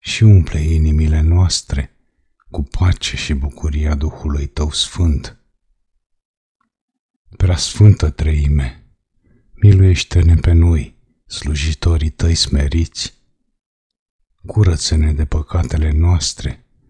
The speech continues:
și iartă-ne fără de legile, Stăpâne al cerurilor și al pământului, ascultă rugăciunile noastre și primește-le în prezența Ta.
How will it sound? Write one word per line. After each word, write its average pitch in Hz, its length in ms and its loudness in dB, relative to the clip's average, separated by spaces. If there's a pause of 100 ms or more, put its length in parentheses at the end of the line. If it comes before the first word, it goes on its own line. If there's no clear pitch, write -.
(380)
și - 220 -8
iartă-ne 78 840 -2 (460)
fără 90 380 2
de 71 160 -4
legile, 82 760 -2 (720)
Stăpâne 78 680 0
al 64 100 -8
cerurilor 73 920 -4 (560)
și - 200 -6
al 80 140 0
pământului, 78 960 -2 (640)
ascultă - 680 0
rugăciunile 76 840 0
noastre 82 720 -2 (800)
și - 180 0
primește-le 80 760 2
în 69 80 -4
prezența 76 680 -4
Ta. - 440 -8